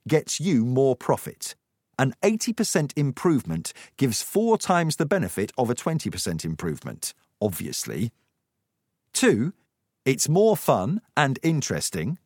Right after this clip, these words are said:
Three, it's much quicker.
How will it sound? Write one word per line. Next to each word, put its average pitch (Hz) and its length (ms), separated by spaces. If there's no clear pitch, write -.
Three, 165 540
it's - 240
much 156 600
quicker. - 480